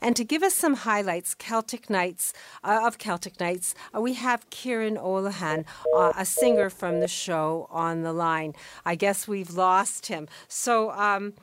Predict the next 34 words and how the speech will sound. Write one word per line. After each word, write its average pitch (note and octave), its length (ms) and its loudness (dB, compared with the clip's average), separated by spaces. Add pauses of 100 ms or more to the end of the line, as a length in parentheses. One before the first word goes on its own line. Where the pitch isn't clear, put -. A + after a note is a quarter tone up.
(320)
while, A#3 520 2
uh, F3+ 300 -4 (160)
Sebastian G3 760 -2
gets G3 300 -6
him F3+ 160 -6
back A#3 320 -2
on G#3 120 -2
the F3 100 -6
line, F3 260 -4
I F3 120 -4
will A#3+ 240 -2
tell G#3 300 -2
you F3 260 -6 (280)
that, F#3 200 -2 (160)
uh, F3 320 0
the G3 140 -4
Flato A#3+ 560 -2
Markham F#3 460 -2
Theatre F3+ 680 -4 (260)
is B3+ 240 0
a C#4 80 2
jewel F#3 640 2
in E3+ 300 -2
our, D#3 480 0 (240)
uh, C#3+ 320 -4 (160)
Toronto E3 480 0
and D3+ 120 -4
G D#3+ 160 -8
T D#3 240 -6
A. D3 140 -4
I've E3 180 -2
gone G3+ 280 2
many F3+ 240 -2
times. F3+ 580 -6